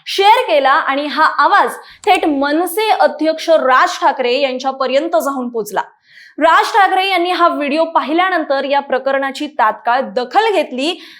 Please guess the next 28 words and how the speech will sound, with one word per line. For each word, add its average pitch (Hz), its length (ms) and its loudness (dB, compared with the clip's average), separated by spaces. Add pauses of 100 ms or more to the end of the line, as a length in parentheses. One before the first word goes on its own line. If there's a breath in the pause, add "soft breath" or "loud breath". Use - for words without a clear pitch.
आणि 330 200 0
मनसेचे 330 680 -2
नेते 302 460 -4
अविनाश 294 560 0
जाधव 311 340 2 (280 loud breath)
यांना 311 300 2
डोंबिवलीत 254 680 0
पाठवलं. 214 380 -4 (600 loud breath)
अविनाश 415 480 4
जाधव 302 420 4
कार्यकर्त्यांसह 302 1000 2
डोंबिवलीत 254 580 0
दाखल 226 380 0
झाले. 294 320 0 (360 loud breath)
त्यांनी 381 220 2
थेट 427 300 2
स्टेशन 370 600 0
परिसरात 349 440 2 (120)
जाऊन 269 260 0 (140)
एकता 277 380 0
सावंत 302 420 0 (100)
यांची 240 340 -8
भेट 254 360 0
घेतली. 214 440 -8 (280 soft breath)
तब्बल 233 300 2 (140)
एक 330 300 0
तास 311 260 4
त्यांनी 294 220 0